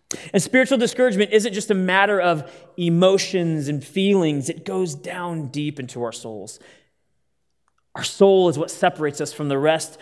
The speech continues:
of God's creation. You have a soul, and you'll hear us talk about it often. There are rules for the soul. You can't pretend that what you experience in life doesn't affect your soul. To thrive as a human being, you must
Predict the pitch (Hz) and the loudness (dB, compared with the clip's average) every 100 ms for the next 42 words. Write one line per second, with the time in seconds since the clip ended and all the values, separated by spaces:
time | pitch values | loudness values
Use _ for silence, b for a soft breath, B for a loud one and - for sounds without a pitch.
0 | B B 147 156 147 143 143 127 - B | B B 2 4 4 4 2 -2 -12 B
1 | - 147 147 143 - 123 117 B 143 170 | -2 0 2 0 -4 -6 -8 B -2 2
2 | 196 202 196 - 190 180 160 - 214 185 | 4 4 4 4 2 2 -2 0 2 4
3 | 165 165 226 233 - 220 214 180 170 165 | 2 2 4 2 2 0 2 4 2 4
4 | 180 196 180 139 123 - B B B _ | 2 2 0 -4 -4 -10 B B B _
5 | _ _ - 170 185 208 165 196 208 214 | _ _ 4 8 10 8 8 6 8 6
6 | 208 214 208 220 214 165 143 - - - | 4 2 2 4 4 4 0 -14 -20 -20
7 | _ _ _ B 175 190 226 220 220 220 | _ _ _ B 0 4 4 4 -2 0
8 | 220 202 180 196 196 196 185 - 208 220 | 0 2 4 2 2 0 0 -2 -2 0
9 | 208 208 196 202 185 - B B 147 180 | -2 -2 2 4 2 -2 B B 2 6
10 | 214 202 185 - - 170 - 165 147 - | 6 4 -4 -8 -8 -6 0 0 -2 -8
11 | B B 160 160 - 170 143 135 123 - | B B -2 -2 0 2 2 0 -6 -14
12 | - _ _ _ _ _ _ _ _ _ | -20 _ _ _ _ _ _ _ _ _
13 | _ b - - 190 196 208 220 220 190 | _ b 0 2 6 8 8 6 2 0
14 | 220 220 180 220 208 190 202 214 208 - | 0 0 2 2 2 2 2 2 2 -2